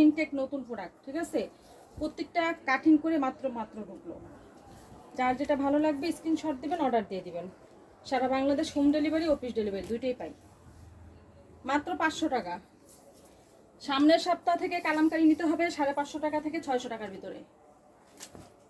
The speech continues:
এই সপ্তাহে যারা যারা নিতে চান নিয়ে নেবেন। ছেলের কাপড় আড়াই গজ,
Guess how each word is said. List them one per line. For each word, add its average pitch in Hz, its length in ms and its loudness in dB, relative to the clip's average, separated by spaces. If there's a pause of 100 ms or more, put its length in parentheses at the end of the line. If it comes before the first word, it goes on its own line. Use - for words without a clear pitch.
(300)
এই 285 120 -2
সপ্তাহে 320 320 -2
যারা 285 200 2
যারা 302 200 4
নিতে 311 220 2
চান 320 140 -2 (100)
নিয়ে 254 180 2
নেবেন। 190 220 -6 (840)
ছেলের 294 320 2
কাপড় 294 240 -2
আড়াই 277 240 2
গজ, 294 160 2